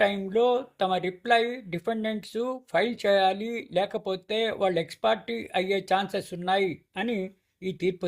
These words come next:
ద్వారా మనకి మరొకసారి తెలుస్తోంది. తమ రిప్లై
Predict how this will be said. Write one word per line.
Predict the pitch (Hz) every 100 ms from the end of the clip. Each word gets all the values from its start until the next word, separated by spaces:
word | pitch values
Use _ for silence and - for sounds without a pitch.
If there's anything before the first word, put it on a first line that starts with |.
| 170
ద్వారా | 165 185 165
మనకి | 160 170 151 156 156 _ _
మరొకసారి | 147 170 175 - 165 190 - _ _ _ 160
తెలుస్తోంది. | 151 - - 135 - - _ - _ 196
తమ | 190 180 147
రిప్లై | 214 240 - 262